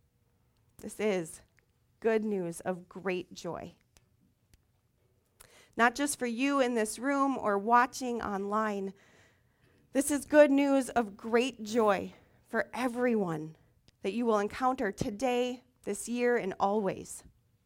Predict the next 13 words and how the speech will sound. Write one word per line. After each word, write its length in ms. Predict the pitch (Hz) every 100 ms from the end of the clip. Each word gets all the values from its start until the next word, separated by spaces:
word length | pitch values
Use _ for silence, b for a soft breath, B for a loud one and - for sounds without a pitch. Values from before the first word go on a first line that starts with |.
| _ _ _ _ _ _ _ b b b b b b b -
The 80 |
shepherds 480 | 233 285 277 302 247
in 80 | 254
our 160 | 214 220
reading 340 | 262 254 226
today 260 | 269 208 208
responded 840 | 214 - 214 208 220 175 160 185 - b b b b b
from 240 | - 214 214
this 180 | 208
news 300 | 226 226 220
from 140 | - 208
the 120 | -
angels 500 | 202 208 196 170 170